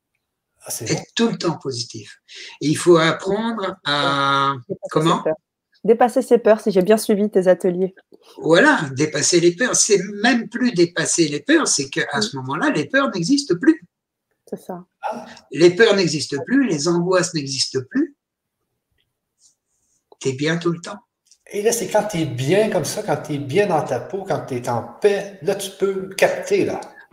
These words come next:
Speaker 2: Voilà, c'est ça. Voilà,
Speaker 1: Ah.
Speaker 2: c'est ça. Donc après, on peut apprendre à alléger ses énergies, tu vois.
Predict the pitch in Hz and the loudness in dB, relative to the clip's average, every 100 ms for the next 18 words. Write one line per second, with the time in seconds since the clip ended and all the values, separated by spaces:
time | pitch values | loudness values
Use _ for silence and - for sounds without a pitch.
0 | _ 147 156 151 151 151 135 123 107 - | _ 2 4 4 2 -2 -2 -4 -8 -12
1 | - - _ _ _ _ _ _ _ - | -20 -20 _ _ _ _ _ _ _ -6
2 | 120 120 - - 120 - - - - - | -4 -2 -2 -4 -6 -12 -18 -20 -18 -8
3 | 143 175 175 196 180 170 170 156 156 - | 0 2 4 6 4 4 2 2 0 -4
4 | 160 160 151 135 135 139 143 139 147 - | -4 -4 -4 -6 -2 -2 -2 -4 -4 -6
5 | 131 139 143 143 165 247 - _ _ - | -6 -6 -4 -8 -8 -12 -14 _ _ -12
6 | 123 190 - | -4 -4 -4